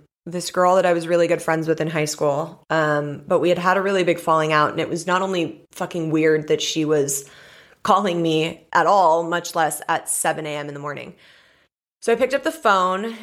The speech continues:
and she said it so, like, panicked and manic, um, given she, I'm sure, had just found this all out too and was freaked out. But it was probably one of the worst ways I could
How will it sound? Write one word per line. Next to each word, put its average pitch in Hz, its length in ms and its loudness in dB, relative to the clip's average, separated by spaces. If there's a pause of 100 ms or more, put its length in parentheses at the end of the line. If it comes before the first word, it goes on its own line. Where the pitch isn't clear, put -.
(140)
and 180 760 0 (920)
she 196 840 -4 (560)
said 214 540 2
it 233 360 0
so, 208 1120 0 (1160)
like, 170 480 0
panicked 180 840 -2
and 170 260 0
manic, 160 600 0
um, 156 440 2
given 175 280 2
she, 175 520 0
I'm 165 160 0
sure, 165 200 0
had 160 180 -4
just 156 300 0
found 151 260 0
this 151 180 -4
all 151 260 0
out 135 220 2
too 160 280 2
and 151 180 -4
was 143 140 -8
freaked 156 300 -6
out. 123 280 2
But 147 200 2
it - 300 -20
was 180 140 -2
probably 190 420 2
one 185 140 2
of 175 100 -4
the 175 120 0
worst 160 360 0
ways 160 320 2
I 160 160 -2
could 151 400 -6